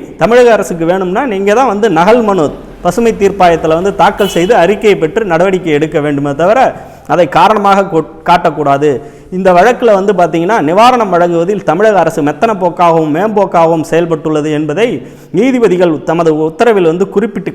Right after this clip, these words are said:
காட்டியிருக்கிறார்கள். ஆகவே நண்பர்களே, இது போன்ற மக்கள் நலன்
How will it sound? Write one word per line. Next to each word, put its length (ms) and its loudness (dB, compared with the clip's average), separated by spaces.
காட்டியிருக்கிறார்கள். 840 -4
ஆகவே 280 -4
நண்பர்களே, 400 -2
இது 180 -2
போன்ற 200 0
மக்கள் 360 0
நலன் 280 0